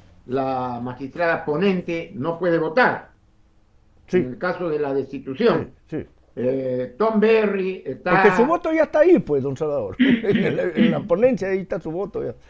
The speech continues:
Speaker 2: <laughs>
Speaker 1: Pero necesita de todas
Speaker 2: Sí,
Speaker 1: maneras
Speaker 2: sí,
Speaker 1: los
Speaker 2: sí,
Speaker 1: cinco.
Speaker 2: claro, claro.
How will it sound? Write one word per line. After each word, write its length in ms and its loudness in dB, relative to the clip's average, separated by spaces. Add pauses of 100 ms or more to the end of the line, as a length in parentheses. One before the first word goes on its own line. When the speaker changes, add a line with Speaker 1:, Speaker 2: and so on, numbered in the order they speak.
(160)
Speaker 2:
<laughs> 80 -10 (260)
Speaker 1:
Pero 200 2 (100)
necesita 560 -4
de 140 -2
todas 240 2
Speaker 2:
Sí, 80 6
Speaker 1:
maneras 320 0
Speaker 2:
sí, 60 -2
Speaker 1:
los 80 -2
Speaker 2:
sí, 100 -4
Speaker 1:
cinco. 260 -2
Speaker 2:
claro, 200 -10 (140)
claro. 220 -12